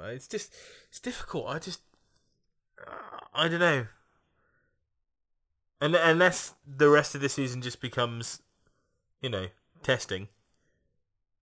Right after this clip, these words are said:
and all they're gonna do is kind of run the car, see what they can get out of it, put as,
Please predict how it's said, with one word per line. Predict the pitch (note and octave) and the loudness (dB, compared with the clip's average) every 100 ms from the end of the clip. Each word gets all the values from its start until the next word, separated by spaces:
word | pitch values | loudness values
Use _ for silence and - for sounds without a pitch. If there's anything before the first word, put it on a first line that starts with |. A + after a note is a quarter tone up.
| _ _ _ _ - | _ _ _ _ -8
and | A2 G#2 G2 G2 _ _ _ _ _ _ _ _ _ _ _ _ _ _ _ _ _ _ _ _ _ _ _ - | -6 -6 -10 -16 _ _ _ _ _ _ _ _ _ _ _ _ _ _ _ _ _ _ _ _ _ _ _ -10
all | C#3 C3 | -4 -2
they're | A#2+ | -2
gonna | A#2 A2+ | -2 -4
do | G#2+ A2+ | -4 -4
is | G#2 | -4
kind | - A2+ G#2 | -8 -8 -8
of | G2+ - - _ _ _ _ _ _ _ _ _ _ _ _ _ _ _ _ _ _ _ _ _ _ _ _ _ _ - | -8 -12 -20 _ _ _ _ _ _ _ _ _ _ _ _ _ _ _ _ _ _ _ _ _ _ _ _ _ _ -14
run | C3+ C3 B2+ | 2 4 4
the | |
car, | A#2 A#2 A2 | 2 0 0
see | B2+ | -2
what | A2 | -4
they | G#2+ | -6
can | A2 | -4
get | G#2+ F#2+ | -4 -4
out | G#2 | -6
of | G2 | -8
it, | G2+ - | -10 -10
put | G#2+ | -12
as, | G2 - | -10 -14